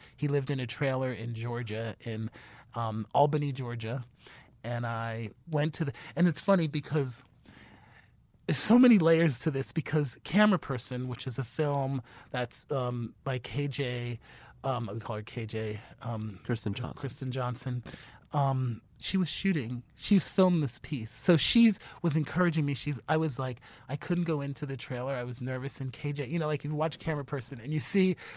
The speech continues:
Speaker 1: like, that, you know, the, and she was, like, my conscience. She was like, "You can do this."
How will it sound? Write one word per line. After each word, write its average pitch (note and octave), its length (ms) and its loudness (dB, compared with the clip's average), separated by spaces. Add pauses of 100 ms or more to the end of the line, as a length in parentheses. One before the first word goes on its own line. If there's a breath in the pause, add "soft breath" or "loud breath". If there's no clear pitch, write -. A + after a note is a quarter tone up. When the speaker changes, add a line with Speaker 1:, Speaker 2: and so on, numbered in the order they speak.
(140 loud breath)
Speaker 1:
like, D#3 280 0
that, C#3 280 0 (380)
you E3+ 120 2
know, D3+ 120 2
the, C#3 180 0 (320)
and D#3 160 0
she - 160 4
was, F#3+ 200 6
like, D#3 220 2
my C3 360 -2 (100)
conscience. - 580 -4
She - 120 0
was C#3+ 180 -2
like, B2+ 280 -4 (420 loud breath)
"You E3 100 0
can D#3 180 0
do C#3 180 -2
this." - 420 -12